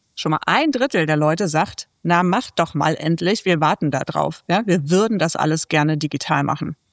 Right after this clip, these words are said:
Und ein zweites Drittel sagt, „Ich fänd das super, ich hab nur ein paar Bedingungen. Ja, wenn ich nicht weiterkomme, will ich jemanden anrufen“ oder so. Und nur acht Prozent sagen, „Nee, fänd ich nicht gut.“ Also ein kleiner Teil. Die brauchen halt eine Hilfeleistung.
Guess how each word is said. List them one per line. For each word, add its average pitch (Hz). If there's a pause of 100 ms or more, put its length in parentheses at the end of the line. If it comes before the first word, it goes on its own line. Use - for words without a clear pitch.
Und 185 (240)
ein 165
zweites 226
Drittel 170
sagt, 170
„Ich -
fänd 202
das 185
super, 247
ich 202
hab -
nur 190
ein 180
paar 175
Bedingungen. 165
Ja, 170
wenn 170
ich 170
nicht 143
weiterkomme, 208
will 170
ich 175
jemanden 160
anrufen“ 156 (220)
oder -
so. - (200)
Und 196
nur 254
acht -
Prozent 196
sagen, 165
„Nee, 175
fänd 170
ich 170
nicht 160
gut.“ -
Also 170
ein 170
kleiner 175
Teil. - (320)
Die 185
brauchen 170
halt 156
eine 147
Hilfeleistung. -